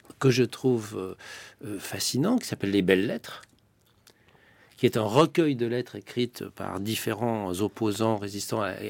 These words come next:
la guerre d'Algérie. Euh, et en soixante et un, quand on lit bien ce livre, on voit qu'il y a une comparaison entre le comportement des Français pendant la guerre d'Algérie et le comportement des nazis pendant la gue-, Deuxième Guerre mondiale.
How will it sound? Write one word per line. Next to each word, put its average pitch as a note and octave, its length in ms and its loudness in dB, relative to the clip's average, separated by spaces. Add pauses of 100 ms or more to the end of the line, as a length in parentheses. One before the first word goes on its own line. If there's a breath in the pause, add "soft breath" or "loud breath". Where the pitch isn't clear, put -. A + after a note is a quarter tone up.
la G#2 80 -8
guerre G2 220 -2
d'Algérie. F#2+ 720 -4 (600 loud breath)
Euh, G#2 320 -2 (840 loud breath)
et A2 60 2
en G2+ 80 0
soixante - 480 -4
et F2+ 80 -4
un, F#3 200 4
quand - 220 -12
on F2 80 -6
lit G2 140 0
bien F2+ 220 -4
ce - 180 -10
livre, A3 320 0
on - 60 -8
voit - 220 -8
qu'il - 160 -10
y - 20 -8
a - 20 -8
une F2 60 -12
comparaison G2 720 -2
entre - 160 -10
le F2+ 80 -6
comportement G2+ 580 -4
des F2 100 -6
Français - 340 -8
pendant F2 220 -8
la F2 60 -8
guerre E2+ 180 -6
d'Algérie D2+ 460 -6
et F3+ 40 -2
le D3+ 60 -6
comportement F#2 560 -8
des D#2+ 120 -8
nazis E2 280 -10
pendant - 260 -16
la F#2 100 -10
gue-, G#2 160 -10
Deuxième F#2 320 -6
Guerre F2 160 -6
mondiale. F3 420 4